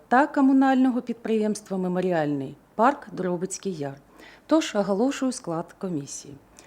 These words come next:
Чичина Ольга Андріївна, депутат Харківської міської ради, голова постійної комісії з гуманітарних питань Харківської міської ради. Мараховська Тетяна Васильівна, заступник директора департаменту Харківської міської ради.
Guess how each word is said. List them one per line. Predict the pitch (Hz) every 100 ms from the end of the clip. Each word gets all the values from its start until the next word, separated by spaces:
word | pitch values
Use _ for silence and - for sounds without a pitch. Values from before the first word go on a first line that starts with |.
| - _
Чичина | - 247 - 254 262 254
Ольга | 226 240 226
Андріївна, | 233 220 214 214 202 196
депутат | 233 277 320 320
Харківської | 208 180 190 - 180 170
міської | 156 - 160 170
ради, | 220 240 247 208
голова | 214 240 294
постійної | 196 190 - 175 170
комісії | 170 180 165 156 170
з | 160
гуманітарних | 175 165 156 160 160 156 - -
питань | 160 - 269 294 - - - -
Харківської | 262 269 269 - - 233
міської | 233 220 - 208 208 202 -
ради. | - 165 143 139 147 _ _ - - - - -
Мараховська | 285 311 247 214 - 220
Тетяна | 220 - 214 214 208
Васильівна, | 220 - 202 190 175 170
заступник | 175 208 302 269 233
директора | 196 214 208 190 185
департаменту | 180 196 190 208 202 180 175
Харківської | 175 208 185 - 165 - 170 165
міської | 160 - 165 156 143
ради. | 143 135 160